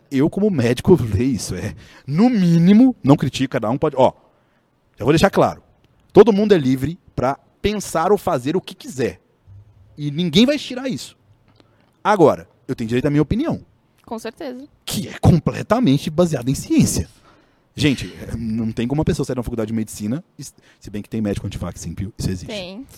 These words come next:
Speaker 1: Infelizmente. Mas se você fizer uma faculdade boa e entender, não tem, e mesmo um ciclo básico de qualquer fundamental, você vai começar a entender um pouco sobre a importância de vacina.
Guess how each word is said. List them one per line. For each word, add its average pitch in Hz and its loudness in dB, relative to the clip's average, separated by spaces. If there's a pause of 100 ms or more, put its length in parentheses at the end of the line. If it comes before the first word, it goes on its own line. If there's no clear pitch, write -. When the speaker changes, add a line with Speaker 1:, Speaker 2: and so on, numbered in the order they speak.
(120)
Speaker 1:
Infelizmente. 120 -6 (380)
Mas 127 0 (220)
se - -2
você 147 0
fizer 156 -4
uma 180 0
faculdade 113 -4
boa 107 -6 (360)
e 107 -6
entender, 110 0 (420)
não 131 0
tem, 156 -4
e 156 -4
mesmo 285 6
um 170 6
ciclo - 0
básico 127 0
de - -12
qualquer 131 0
fundamental, 123 -2 (460)
você - -16
vai 269 -6 (120)
começar 156 2
a 139 4
entender 123 0
um 120 2
pouco 113 0
sobre 127 0
a 151 -8
importância 139 0
de 135 -8 (760)
vacina. - -2